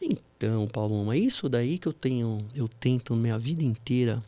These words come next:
agora, né, do, da minha nova função na cidade, trazer essa experiência. Você não deixa acontecer,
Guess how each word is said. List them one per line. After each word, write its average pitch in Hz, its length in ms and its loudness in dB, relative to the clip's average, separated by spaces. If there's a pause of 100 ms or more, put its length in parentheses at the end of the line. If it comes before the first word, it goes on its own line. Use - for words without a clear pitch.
(220)
agora, 117 580 2
né, 120 240 -2
do, - 320 -12
da 113 100 -2
minha 113 220 4
nova 107 300 2
função 107 560 0
na 101 100 0
cidade, 107 680 2 (480)
trazer 120 640 6
essa 113 240 4
experiência. 107 640 4
Você - 160 -4
não 170 140 6
deixa 113 480 4
acontecer, 110 720 0